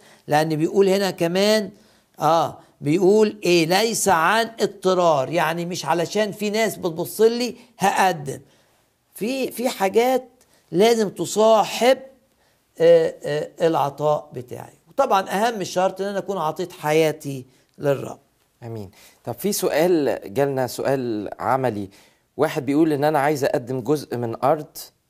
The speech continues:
Speaker 2: أنا بملكها، لكن الكنيسة مش محتاجة الأرض ديت، أعمل إيه في حاجة زي كده؟
Speaker 1: ما يعني أنت عايز تقدم الأرض دي بمخك ولا قيادة من الله؟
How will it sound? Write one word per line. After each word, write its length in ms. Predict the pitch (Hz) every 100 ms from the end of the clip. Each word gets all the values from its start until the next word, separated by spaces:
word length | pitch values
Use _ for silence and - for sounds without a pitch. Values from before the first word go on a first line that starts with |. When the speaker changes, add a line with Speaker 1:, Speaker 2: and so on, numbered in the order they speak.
| -
Speaker 2:
أنا 260 | 107 110 110
بملكها، 640 | 117 113 151 151 165 185 _ _ _ 127
لكن 380 | 139 139 139
الكنيسة 540 | 131 117 143 170 180 156
مش 180 | 127 120
محتاجة 340 | - 143 120
الأرض 380 | 117 113 107 92 - - -
ديت، 380 | 87 95 92 - -
أعمل 260 | 139 131
إيه 100 | 110
في 80 | 117
حاجة 200 | - 107
زي 200 | 95 92
كده؟ 220 | 85 87 - _ _ _ _ _ _ _ _ -
Speaker 1:
ما 220 | 131 127
يعني 520 | 156 175 160 156 165 -
أنت 480 | 190 190 170 160 156 -
عايز 400 | 123 160 202 -
تقدم 340 | - 180 180
الأرض 440 | 165 - 156 139 135
دي 200 | 131 131
بمخك 920 | 131 196 - - 208 202 - _ _ _ _ _ _ _ _ _ _ _ _
ولا 720 | 147 208 214 202 196 196 185
قيادة 720 | 165 - 160 180 190 180 160 135
من 140 | 135
الله؟ 520 | 117 113 110 110 101